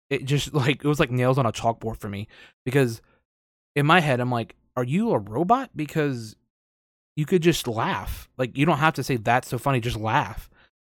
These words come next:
And so it, it just got to me, and now everyone says it to me when I try to be funny. They're like, "Oh my God, that's so funny." And I'm like,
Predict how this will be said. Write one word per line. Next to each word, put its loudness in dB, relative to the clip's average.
And 2
so 4
it, 4
it 4
just 2
got 4
to -6
me, -2
and -2
now 2
everyone 0
says -2
it -6
to -8
me -2
when -2
I 0
try -2
to -6
be -6
funny. -4
They're -2
like, 0
"Oh 0
my -2
God, 0
that's -2
so -2
funny." -6
And 0
I'm 0
like, -4